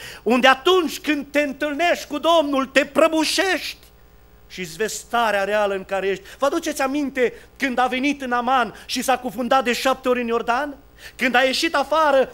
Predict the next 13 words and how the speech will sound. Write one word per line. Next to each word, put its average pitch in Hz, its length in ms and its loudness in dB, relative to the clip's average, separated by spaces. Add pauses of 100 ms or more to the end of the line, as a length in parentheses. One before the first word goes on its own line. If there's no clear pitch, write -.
din 247 180 -4
apa 277 220 4
Iordanului, 254 460 2
primul 339 320 -2
lucru 320 300 0
care 247 200 2
l-a 233 120 2
rostit 233 440 -4 (220)
a 208 80 0
fost 226 220 0
următorul: 220 640 -2 (260)
"Cunosc 294 500 6
acum 277 540 0